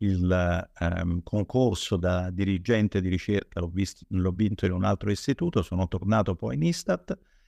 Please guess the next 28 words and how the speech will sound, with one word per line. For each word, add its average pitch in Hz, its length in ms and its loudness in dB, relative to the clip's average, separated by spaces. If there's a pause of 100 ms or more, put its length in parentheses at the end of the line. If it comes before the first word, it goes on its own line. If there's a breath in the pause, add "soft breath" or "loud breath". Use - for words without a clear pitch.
(180)
e 143 100 -2
nel 147 120 2
duemilauno 175 840 2 (420)
sono 131 340 -2
diventato 123 1000 0
il 110 240 -4
direttore 123 560 2
delle 101 180 0
statistiche 101 880 -4
dell'ocse, 98 640 0
l'Organizzazione 95 960 0
per 92 140 -2
la 92 160 2
Cooperazione 95 640 -4
e 92 40 0
lo 87 100 0
Sviluppo 95 420 -2
Economico 98 720 0
a 98 80 2
Parigi. 87 400 -4 (960)
Nove 123 280 2
anni 110 680 2
di 101 160 -2
esperienza 101 580 -4
straordinaria, 110 840 0
bellissima, 95 760 0
dove 90 200 0
abbiamo 92 360 -2